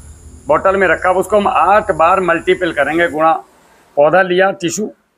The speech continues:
bottle में रखा, एक अट्ठाईस दिन में तीन बने, फिर उनको अलग अलग किया, फिर अगली bottle में transplant किया, फिर अगली में किया, ऐसे कर करके एक बार को एक साइकिल बोलते हैं।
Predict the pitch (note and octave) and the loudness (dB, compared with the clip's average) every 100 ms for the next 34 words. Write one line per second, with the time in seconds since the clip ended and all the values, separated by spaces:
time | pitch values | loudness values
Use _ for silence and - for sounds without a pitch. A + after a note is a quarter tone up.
0 | _ _ _ - _ _ - C#3+ F#3 F#3+ | _ _ _ -20 _ _ -4 0 2 2
1 | F3 F3 F#3 E3 F3 F#3+ - D#3 - G3 | 2 2 2 2 2 0 -2 -4 0 -2
2 | F3+ F#3+ F#3+ F3+ G3+ G#3 E3+ E3 E3 - | 0 -2 -2 -2 -2 0 0 -2 -6 -14
3 | _ _ _ _ - G3 G#3 F#3+ F#3+ F3 | _ _ _ _ -4 0 2 4 4 2
4 | E3+ F3 E3 D#3+ E3 D#3 D#3 F#3+ F3 E3+ | 2 0 0 0 2 0 0 0 0 0
5 | E3+ E3+ D#3+ D3+ D#3+ D#3 - D3+ C#3+ C#3+ | -2 0 0 -2 -2 -4 -2 0 0 -2
6 | - _ D#3 D#3 D#3 F#3+ F#3+ A#2 D#3+ D3+ | -12 _ 0 0 2 2 2 2 2 2
7 | D#3 F3 F3+ D#3+ E3 - F3 F3+ G#3 G#3 | 2 -2 -2 -2 -4 -6 -2 0 0 0
8 | F3 F3+ G#3+ G3+ F#3+ G3 D#3+ D3+ E3+ C3 | 0 0 0 0 0 0 -4 -4 -6 -6
9 | A2+ B2 G#2 | -8 -12 -18